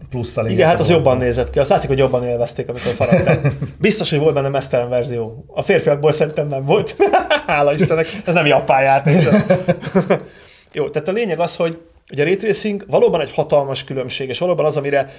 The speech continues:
Speaker 2: tudod, ez megint olyan, mint az előző generáció, amikor mondtad, hogy nem látod benne a next gen, mit fejlesztünk meg, vertük rá a nyálunkat, hogy végre a fénymennyiség úgy tük-, úgy, úgy jön vissza, amennyit nem lehet sötétben világítani,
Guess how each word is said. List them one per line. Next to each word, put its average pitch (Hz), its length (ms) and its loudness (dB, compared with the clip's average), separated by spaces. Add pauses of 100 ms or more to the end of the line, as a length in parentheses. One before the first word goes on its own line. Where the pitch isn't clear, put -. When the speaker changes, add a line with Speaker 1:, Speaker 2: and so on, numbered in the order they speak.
(220)
Speaker 2:
tudod, 180 220 -6
ez 156 80 -4
megint 185 200 0
olyan, 151 120 4
mint 139 120 -6
az 147 60 0
előző 143 220 2
generáció, 139 480 -2
amikor 143 240 -2
mondtad, 143 200 -4
hogy 147 100 -4
nem 156 100 0
látod 139 240 -2
benne 139 220 0
a 135 80 2
next 143 220 -2
gen, 175 200 0 (300)
mit 165 160 -2
fejlesztünk 160 360 0
meg, 147 100 0
vertük 156 300 0
rá 147 100 2
a 147 40 2
nyálunkat, 151 340 -2
hogy 156 100 -4
végre 175 240 2
a 165 60 0
fénymennyiség 165 680 0
úgy 190 160 0
tük-, 196 220 -4
úgy, 214 280 -2
úgy 202 220 0
jön 170 160 2
vissza, 180 280 0
amennyit 175 580 -2
nem 214 160 0
lehet 160 140 2
sötétben 160 400 0
világítani, 160 600 -2